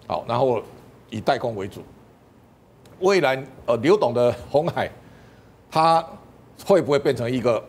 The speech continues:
<clears throat> 以电动车为主体，哦，开始展开一个新的布局？然后呢，它的基地在台湾，哦，面向全世界，哦，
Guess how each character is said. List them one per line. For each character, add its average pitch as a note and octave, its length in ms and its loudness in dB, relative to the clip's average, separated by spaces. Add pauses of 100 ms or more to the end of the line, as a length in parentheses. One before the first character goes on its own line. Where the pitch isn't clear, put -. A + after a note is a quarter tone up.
(120)
<clears throat> D#3+ 140 -2
以 A2+ 160 -6
电 D3+ 240 0
动 B2 160 0
车 B2+ 380 0
为 A#2+ 160 -2
主 C3+ 260 -2
体， A2+ 300 -4
哦， B2 160 0 (300)
开 E3 200 2
始 B2+ 220 -6
展 F2 300 -4
开 B2+ 120 0
一 C3 80 0
个 A#2 140 -4
新 D3+ 220 -6
的 A#2 80 2
布 C3 180 -4
局？ F#2 300 -12
然 C3 120 0
后 E3 160 4
呢， C3 160 -2 (440)
它 D#3 100 0
的 C#3 80 0
基 C#3 180 -8
地 B2+ 140 -4
在 A#2+ 100 2
台 G2+ 160 -4
湾， G#2 200 -2
哦， A2+ 80 0
面 C3+ 200 -4
向 A2+ 140 -4
全 F#2 160 -10
世 F#2+ 160 -14
界， F2+ 180 -10 (120)
哦， A2 120 -2